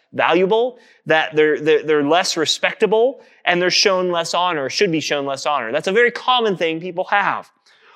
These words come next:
Or we look at the way someone dresses and the way they talk, or inwardly, we turn up our noses and say, "Well, clearly they don't get the picture." Or we think of schools that someone's attended and say, "You know, that person didn't go to the same school I did, so clearly they're not of the same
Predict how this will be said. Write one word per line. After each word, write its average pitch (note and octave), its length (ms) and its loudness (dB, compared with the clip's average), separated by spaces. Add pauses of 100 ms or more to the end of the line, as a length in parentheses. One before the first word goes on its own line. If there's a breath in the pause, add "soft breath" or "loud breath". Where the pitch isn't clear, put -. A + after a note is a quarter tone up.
Or A3+ 80 8
we A#3+ 80 8
look D4+ 200 4
at D4 80 2
the C4+ 60 2
way C4+ 200 4
someone C4 260 -2
dresses G#3 600 2
and F3+ 100 -2
the F#3+ 60 -2
way A3+ 120 4
they A3 140 2
talk, G#3+ 480 2
or F3+ 140 4
inwardly, G#3 480 2 (160 loud breath)
we G3+ 100 2
turn C#4+ 320 0
up C4 100 0
our A3+ 120 2
noses F#3+ 480 4
and C#3+ 100 -6
say, E3+ 160 -2
"Well, A3 240 -2
clearly C4+ 400 0
they F#3+ 140 2
don't F3+ 180 -4
get D#3+ 160 -4
the C3 80 -20
picture." G2+ 500 -12 (600 loud breath)
Or G#3 100 6
we A3 140 6
think D4 280 0
of A3+ 120 2
schools B3 640 2 (180 loud breath)
that G3+ 140 2
someone's A#3+ 340 2
attended G3 460 0
and E3 140 -4
say, G3 200 0
"You G3 60 -2
know, A#3+ 240 2
that C#4 200 0
person D4+ 360 0
didn't B3 160 2
go A#3+ 100 4
to A#3 60 6
the G#3+ 60 4
same A#3 220 0
school G#3 280 2
I G3+ 140 4
did, G#3 180 2
so F#3+ 100 -4
clearly B3+ 480 2
they're F#3+ 200 0
not G3+ 260 -2
of E3+ 120 -2
the D#3+ 80 -4
same F#3 520 0